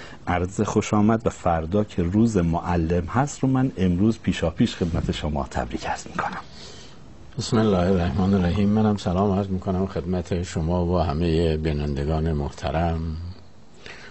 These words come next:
Speaker 2: آرزوی توفیقم برای جامعه کارگری داریم.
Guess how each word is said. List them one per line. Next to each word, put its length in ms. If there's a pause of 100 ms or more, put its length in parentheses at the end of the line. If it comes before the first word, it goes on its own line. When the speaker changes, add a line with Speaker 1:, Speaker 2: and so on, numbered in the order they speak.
(140)
Speaker 2:
آرزوی 500
توفیقم 600
برای 220
جامعه 420
کارگری 560
داریم. 580